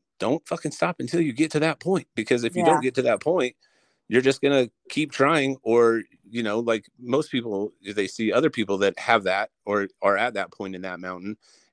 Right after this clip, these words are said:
Speaker 1: and they're just like, "Well, they already did it. Like, why do I?" Uh, you know,
Speaker 2: Right.
Speaker 1: like,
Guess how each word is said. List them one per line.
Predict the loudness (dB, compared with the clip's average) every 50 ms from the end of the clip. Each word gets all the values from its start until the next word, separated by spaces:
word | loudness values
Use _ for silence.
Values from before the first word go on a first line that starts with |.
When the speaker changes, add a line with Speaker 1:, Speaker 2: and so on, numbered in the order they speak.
| -8
Speaker 1:
and | -4 0 0
they're | 0 0 0
just | -2 -2 0
like, | 0 0 2
"Well, | 2 2 2 4
they | 4 4 4
already | 4 2 0 -2 -2
did | -2 0 0 0 0
it. | -2 -2 -4 _ _
Like, | -6 -6 -4 -2
why | 0 0 2 2
do | 2 0
I?" | 0 -2 -4 -8 _ _ _ _ _ _ -12 -10
Uh, | -8 -8 -8 -6
you | -4 -4 -2
know, | -2 -2 -2
Speaker 2:
Right. | -2 0
Speaker 1:
like, | -2 -2 -4